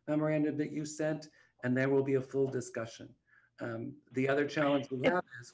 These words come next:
we have a number of speakers that the commission's asked for and we've been scheduled to, and then we had additional conversation about council. So this would have been a longer conversation, but I,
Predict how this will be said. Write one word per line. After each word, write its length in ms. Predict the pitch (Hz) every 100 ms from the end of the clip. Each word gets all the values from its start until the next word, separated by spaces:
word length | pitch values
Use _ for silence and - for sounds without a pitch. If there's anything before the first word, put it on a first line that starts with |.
| 131
we 80 | 143
have 140 | 139
a 40 |
number 280 | 135 151 147
of 80 | 147
speakers 560 | 147 185 180 135 120 - - - -
that 100 | 123
the 80 | 143
commission's 480 | 170 175 175 165
asked 340 | 156 175 180 -
for 240 | 131 110
and 140 | 131 131
we've 200 | 131 131
been 140 | 135
scheduled 460 | 131 165 165 151 -
to, 320 | - 117 123 - - - - -
and 100 | 135
then 120 | 147
we 80 | 156
had 140 | 143
additional 640 | 131 156 151 147 147 143 - - -
conversation 600 | 160 151 147 156 151 151
about 300 | 143 143 147 - - - - -
council. 380 | 180 175 120 139
So 420 | - 151 135 135 - - - - -
this 180 | 160 165
would 220 | 127 156
have 120 | 160
been 120 | 156 151
a 60 |
longer 340 | 131 135 156 165
conversation, 800 | 175 170 175 170 165 - 165 -
but 160 | 131
I, 120 | -